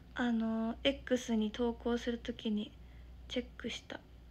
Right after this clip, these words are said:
でもこのショールーム開いたら出るサムネみたいな、あん、なんていうの、でっかいやつは、あと少し。昨日から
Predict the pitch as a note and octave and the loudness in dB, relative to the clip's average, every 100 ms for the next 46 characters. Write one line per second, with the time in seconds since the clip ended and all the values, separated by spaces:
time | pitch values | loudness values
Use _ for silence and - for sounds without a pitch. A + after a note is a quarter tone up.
0 | - - - - - - - - - - | -18 -18 -18 -18 -18 -18 -18 -18 -18 -16
1 | - C4+ C4+ B3+ - C#4 D4 D#4 D4+ B3+ | 2 6 6 4 6 8 10 10 10 10
2 | A#3 - C#4 C#4 D4+ C#4 B3+ B3+ B3+ B3+ | 8 8 8 10 10 10 8 8 10 8
3 | A#3+ A3 G#3 A#3 A3 G#3+ G#3 G#3 - - | 8 6 8 8 8 8 6 0 -4 -16
4 | - - C4+ B3+ C4+ C#4 C4+ C4 G#3+ G3+ | -14 0 8 10 10 10 8 6 6 4
5 | G#3 - G#3+ G#3+ A3+ - - - - - | 2 0 0 2 0 -4 -8 -10 -10 -14
6 | - - - A#3+ - C#4 C4+ B3 A3+ - | -18 -4 6 6 8 10 10 10 6 6
7 | A#3+ D4+ D#4 A#3+ - - - - - - | 8 8 8 4 0 -8 -18 -20 -18 -18
8 | - - - - - - B3 A#3 G#3 - | -16 -16 -18 -20 -8 -2 0 0 -4 -6
9 | A#3+ A3+ - - - - - - - - | -6 -6 -6 -10 -14 -20 -20 -20 -20 -20
10 | - - - - C4 C#4 C#4+ C4+ - G3+ | -20 -18 -10 0 4 6 6 6 2 2
11 | G#3 | 0